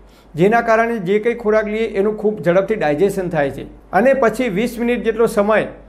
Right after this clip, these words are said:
હું વામકુક્ષી કરું છું, એટલે ડાબા પડખે સૂઈ જાઉં છું,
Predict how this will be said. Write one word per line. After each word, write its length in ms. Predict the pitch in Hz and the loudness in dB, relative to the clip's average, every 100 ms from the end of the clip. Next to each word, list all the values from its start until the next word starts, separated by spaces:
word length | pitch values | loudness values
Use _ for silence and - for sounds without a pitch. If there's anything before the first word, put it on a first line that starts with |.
| - - - - | -20 -20 -12 -2
હું 300 | 220 190 147 | -2 -2 2
વામકુક્ષી 540 | 170 214 220 214 214 | 2 2 -2 -2 -2
કરું 240 | 208 180 175 | 0 0 0
છું, 200 | 151 - | -4 -4
એટલે 160 | 175 | -4
ડાબા 280 | 208 160 196 | 0 2 2
પડખે 280 | 202 196 214 | 0 0 0
સૂઈ 260 | 208 196 190 | 0 0 2
જાઉં 240 | 175 147 | 0 0
છું, 180 | 143 | -6